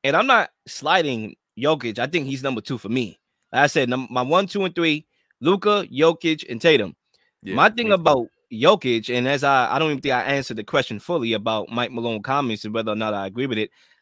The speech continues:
Speaker 1: I think his question or his response and comment is a little bit tricky for me because in a sense, you can make the argument for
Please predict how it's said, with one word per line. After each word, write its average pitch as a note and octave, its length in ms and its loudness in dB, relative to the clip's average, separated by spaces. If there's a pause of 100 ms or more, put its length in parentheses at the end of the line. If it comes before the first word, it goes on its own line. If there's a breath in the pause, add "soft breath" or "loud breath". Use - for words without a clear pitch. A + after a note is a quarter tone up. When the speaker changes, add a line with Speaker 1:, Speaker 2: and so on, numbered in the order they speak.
(320)
Speaker 1:
I D#3 100 4
think G#3+ 220 0
his G3 240 6
question D#3 680 0 (240)
or C#3 100 4
his E3 160 2
response C#3 600 0
and A2 120 -6
comment A#2+ 400 -2 (340)
is C#3 100 -4
a D#3+ 60 2
little F#3 160 4
bit C#3 180 -4
tricky G3 280 -2
for - 140 -6
me G#2 300 -4 (420)
because D3 300 0
in D3+ 80 -2
a C3+ 80 -2
sense, - 580 -4 (400)
you E3+ 160 -2
can F3 240 2
make F#3+ 180 0
the C#3+ 120 0
argument C#3 540 2
for E3 500 2